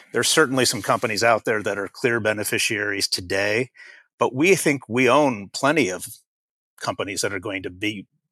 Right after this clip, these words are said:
beneficiaries to the extent one can be from A I.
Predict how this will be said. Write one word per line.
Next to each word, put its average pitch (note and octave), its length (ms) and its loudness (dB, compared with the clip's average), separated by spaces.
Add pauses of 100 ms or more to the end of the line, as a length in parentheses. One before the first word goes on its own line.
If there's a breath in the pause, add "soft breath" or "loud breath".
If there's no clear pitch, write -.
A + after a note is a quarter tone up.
beneficiaries G#2+ 720 2
to A#2+ 100 0
the A2+ 100 -2
extent A#2 400 -2
one A#2+ 240 -2
can C#3+ 320 -2
be - 280 -10 (380 soft breath)
from G#2 220 -2
A F2 200 -2
I. E2 240 -6